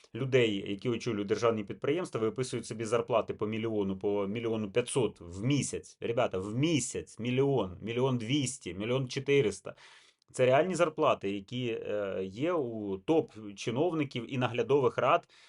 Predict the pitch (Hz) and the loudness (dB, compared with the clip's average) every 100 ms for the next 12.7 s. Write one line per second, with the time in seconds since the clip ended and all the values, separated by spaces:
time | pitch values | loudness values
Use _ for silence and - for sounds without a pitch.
0 | - _ - 120 113 110 104 101 95 95 | -20 _ -14 -8 -4 -2 0 -2 -2 -2
1 | 113 143 143 135 - - 131 110 85 - | 2 4 4 -2 -10 -8 -6 -4 -6 -4
2 | 123 123 127 123 120 175 147 131 123 117 | -2 0 0 -2 -4 -6 0 4 6 6
3 | 107 101 110 120 120 - 107 110 107 98 | 4 2 -2 0 -2 -2 -6 -4 -6 -2
4 | 113 113 110 98 107 101 98 101 101 101 | 0 0 0 -4 -4 -4 -4 -6 -6 -10
5 | 110 82 98 139 180 113 - 120 113 101 | -12 -10 2 6 6 4 0 0 0 -2
6 | 123 117 107 113 117 123 120 - - 104 | 0 0 -2 -2 0 0 -2 -6 -2 -2
7 | 87 82 - - - - - - _ _ | -4 -10 -10 -12 -14 -20 -20 -20 _ _
8 | - 131 135 139 120 92 87 - 85 82 | 0 2 4 4 4 0 -4 -10 -14 -12
9 | - - - - - 127 156 160 175 160 | -12 -14 -18 -16 -8 -4 -2 2 2 2
10 | 160 143 107 98 101 - 131 - 131 190 | 2 2 2 0 0 0 -4 -4 -2 0
11 | 156 156 - 147 139 95 - 107 - 180 | -2 -6 -6 -4 0 0 0 -8 -2 -2
12 | 143 143 127 170 196 147 98 | 2 2 2 0 2 2 0